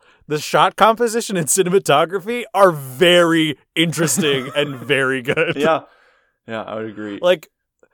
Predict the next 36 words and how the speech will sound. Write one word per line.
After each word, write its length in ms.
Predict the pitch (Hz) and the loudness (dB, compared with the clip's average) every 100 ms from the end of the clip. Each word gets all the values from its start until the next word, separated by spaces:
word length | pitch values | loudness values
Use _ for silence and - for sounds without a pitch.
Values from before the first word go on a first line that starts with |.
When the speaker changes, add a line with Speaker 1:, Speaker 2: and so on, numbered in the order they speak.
| _ - | _ -4
Speaker 1:
when 180 | 175 165 | -4 4
Howard 360 | 165 190 196 | 6 6 4
lands 300 | 156 147 160 | 0 0 0
on 120 | 165 | -2
the 80 | 156 | -2
planet 380 | - 127 127 127 | -6 -2 -2 -4
and 80 | 123 | -6
he's 160 | 123 | -10
talking 380 | - 123 120 135 | -2 -2 -2 -6
to 60 | 123 | -6
Beverly, 520 | 113 110 131 139 135 _ _ _ - | -4 -4 -6 -6 -8 _ _ _ -8
there 140 | 160 | -4
are 60 | 185 | -4
these 180 | 220 196 | -6 -8
shot 400 | - 147 143 143 | -2 0 0 0
reverse 380 | 139 117 127 - | -4 -2 -4 -4
shots 580 | - 151 165 - - - _ _ - | 0 2 2 -2 -16 -16 _ _ -6
where 460 | 143 147 135 127 - _ | -2 0 0 -2 -10 _
there's, 260 | 147 143 | -4 -2
like, 220 | 151 135 - | -2 -2 -2
a 80 | 123 | -4
big 340 | 143 139 139 | -4 -4 -6
pillar 380 | - 127 131 135 | -6 -2 0 0
in 220 | 135 135 | -2 -6
between 480 | 131 - 131 131 139 | -6 -6 -6 -6 -2
them 340 | 143 147 165 139 | 0 -2 -6 -8
and 160 | 131 | -6
there's, 180 | 135 127 | -4 -4
like, 180 | 127 117 | -6 -6
all 160 | 127 135 | -4 -4
these 140 | 131 | -6
shadows 500 | - 120 117 131 139 | -6 -2 0 0 0
around, 240 | 143 147 | -2 -2
and 80 | 139 | -4
it 140 | 143 - | -8 -12
feels 840 | - - 208 220 240 233 196 143 | -20 -12 -2 4 8 10 8 0